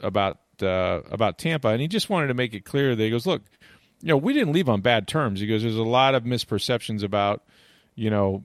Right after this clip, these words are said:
uh, myself and Jason Licht." He goes, "I've, I've talked to Jason Licht. I've talked to the Glazers. Um, I text all those players over there, you know, uh, texted them during the season. We're good. Everything's good between us.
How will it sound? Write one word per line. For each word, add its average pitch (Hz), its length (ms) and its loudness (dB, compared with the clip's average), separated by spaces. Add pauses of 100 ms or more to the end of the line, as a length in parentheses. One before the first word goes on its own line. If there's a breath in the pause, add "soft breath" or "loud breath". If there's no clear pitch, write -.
uh, 92 300 -2
myself 110 680 0
and 92 100 -6
Jason 104 320 -2
Licht." 127 260 2
He 110 80 -4
goes, 104 140 -2
"I've, 127 160 0 (160)
I've 113 200 0
talked 120 280 0
to 113 60 -8
Jason 113 340 -4
Licht. 113 200 0
I've 113 140 -2
talked 113 380 -2
to 117 260 -2 (440 soft breath)
the 120 100 -2
Glazers. 117 840 0
Um, 101 640 -2
I 110 160 -2
text - 420 -4
all 110 180 4
those 113 180 2
players 110 420 0
over 107 220 0
there, 107 380 0 (420 soft breath)
you 110 160 -2
know, 101 320 2
uh, 98 300 -4
texted 110 400 -4
them 110 120 -2
during 107 320 0
the 101 80 -2
season. 107 480 -4
We're 120 140 0
good. 117 420 4
Everything's 113 460 -2
good 110 400 2
between 117 380 -4
us. - 260 -4